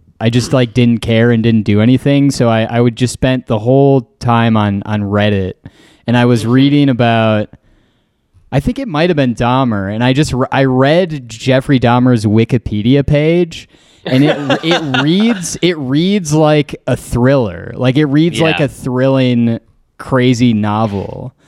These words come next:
Speaker 1: Um,
Speaker 2: Yeah.
Speaker 1: just because, like, the, just the amount of shit that he was able to get away with j-, is just mind-blowing. But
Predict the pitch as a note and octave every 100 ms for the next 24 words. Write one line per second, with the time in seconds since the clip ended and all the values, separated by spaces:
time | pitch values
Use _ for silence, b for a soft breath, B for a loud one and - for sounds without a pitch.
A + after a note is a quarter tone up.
0 | b b b - A#2 A2+ A2+ A2 - D3
1 | - G#3+ G#3 G3+ E3 E3+ D#3+ D3 - C#3+
2 | C#3 C3 D#3 - D3+ B2+ D#3+ G3 D3+ D#3+
3 | D3+ B2 A2 A2+ A2 A2+ A2 - G#2+ G#2
4 | G2+ G2+ G2 F#2 - G2 A2 G#2 A2 G#2
5 | G2+ G2 G2+ G2 F#2 F2+ F2+ F#2+ - A#2+
6 | A2